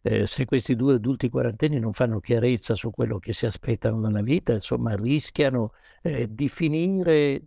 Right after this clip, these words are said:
rischiano di seguire la stessa sorte di Edoardo ottavo e di Wally Simpson,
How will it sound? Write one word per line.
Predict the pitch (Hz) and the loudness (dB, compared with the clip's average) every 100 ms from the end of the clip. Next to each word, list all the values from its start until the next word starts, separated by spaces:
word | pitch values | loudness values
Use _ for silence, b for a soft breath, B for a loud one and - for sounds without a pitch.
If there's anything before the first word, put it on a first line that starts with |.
| - | -8
rischiano | - 208 196 - 190 | -2 -2 0 0 0
di | 135 | -2
seguire | - 143 190 151 | -4 -4 -2 -2
la | 120 | -2
stessa | - 135 135 | -2 -2 -2
sorte | - 151 151 143 | 0 0 2 0
di | 131 | 0
Edoardo | 123 127 131 127 123 | 0 2 0 0 -2
ottavo | 117 131 135 127 | 0 2 2 0
e | |
di | 110 | -2
Wally | 107 117 107 | 0 0 -2
Simpson, | - 147 120 - 139 | 0 0 0 -4 -12